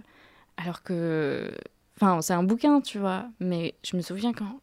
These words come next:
j'ai lu ça, je me suis dit, « Mais ça a, c'est pensé, genre, il y a des gens qui pensent ça. » En effet,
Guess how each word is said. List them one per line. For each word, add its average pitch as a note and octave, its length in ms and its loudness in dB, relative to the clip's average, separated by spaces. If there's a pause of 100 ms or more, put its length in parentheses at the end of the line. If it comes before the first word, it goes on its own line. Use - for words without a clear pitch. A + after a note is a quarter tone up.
j'ai F3+ 160 -6
lu F3 100 -6
ça, A#3 200 -6
je A3 120 -6
me F#3+ 100 -2
suis F3+ 180 -8
dit, « F3+ 100 -6
Mais F3+ 180 -6 (1200)
ça - 200 -4
a, - 20 2 (240)
c'est - 220 -2
pensé, C#4 440 -4
genre, E3+ 300 -2
il E3 80 -6
y F3+ 60 -6
a E3+ 40 -4
des E3+ 120 -2
gens F#3+ 120 0
qui - 140 -10
pensent E3+ 240 -8
ça. » B3+ 300 0
En F#3 140 0
effet, B3+ 280 0